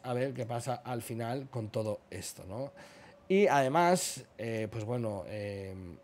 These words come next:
el, vamos a hablar también de una mejora de Xbox, porque parece ser que el sistema D R M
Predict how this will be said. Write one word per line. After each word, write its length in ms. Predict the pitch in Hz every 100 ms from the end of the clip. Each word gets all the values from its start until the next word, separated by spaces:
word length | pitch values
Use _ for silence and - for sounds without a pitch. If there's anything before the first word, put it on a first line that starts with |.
| -
el, 280 | 135 120 113
vamos 500 | 110 110 123 123 135
a 60 | 127
hablar 200 | 131 123
también 280 | 127 131
de 40 | 117
una 200 | 123 127
mejora 500 | 131 - 143 135 101
de 320 | 95 110 120
Xbox, 380 | - - 147 -
porque 260 | - 110 107
parece 280 | 117 117
ser 180 | 127 131
que 80 | 123
el 60 | 113
sistema 440 | 120 - 139 131
D 120 | 123
R 280 | 110 123 131
M 220 | 131 135